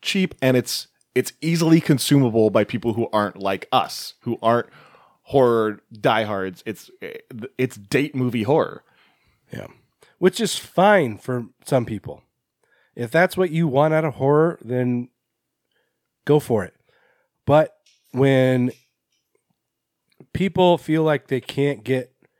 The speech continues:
Speaker 2: a leg up because movies that are being churned out by places like Blumhouse and Universal,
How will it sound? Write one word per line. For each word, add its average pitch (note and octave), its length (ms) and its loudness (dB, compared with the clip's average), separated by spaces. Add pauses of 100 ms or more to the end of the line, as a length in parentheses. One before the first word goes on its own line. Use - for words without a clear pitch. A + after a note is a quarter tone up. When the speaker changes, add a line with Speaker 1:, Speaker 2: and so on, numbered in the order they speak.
(400)
Speaker 2:
a A2+ 80 -8
leg A2+ 380 -2
up B2+ 340 0 (1400)
because B2 640 -2 (1040)
movies D3+ 420 4
that C3+ 140 4
are B2+ 120 0
being B2 460 -2 (300)
churned C#3+ 360 2
out B2+ 360 2
by A#2 180 -2
places A2+ 500 -2
like G#2+ 240 0
Blumhouse A2 640 2
and G#2+ 140 0
Universal, G#2+ 720 2